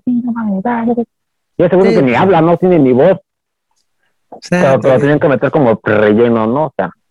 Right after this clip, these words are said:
Speaker 1: es donde, donde se les acaba la creatividad y empiezan a tomar varias cosas,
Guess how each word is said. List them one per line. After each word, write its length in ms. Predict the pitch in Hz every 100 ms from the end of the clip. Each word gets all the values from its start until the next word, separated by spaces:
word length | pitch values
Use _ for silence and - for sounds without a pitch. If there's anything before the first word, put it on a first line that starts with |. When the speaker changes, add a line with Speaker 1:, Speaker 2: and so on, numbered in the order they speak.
| _ -
Speaker 1:
es 340 | 127 156 156
donde, 420 | 143 127 123 117 -
donde 380 | 139 147 160 156
se 100 | 165
les 140 | 156
acaba 280 | 180 233 240
la 100 | 214
creatividad 400 | 165 143 151 180
y 40 | 180
empiezan 260 | 175 175
a 60 | 143
tomar 220 | 131 143
varias 200 | 151 147
cosas, 360 | - 156 220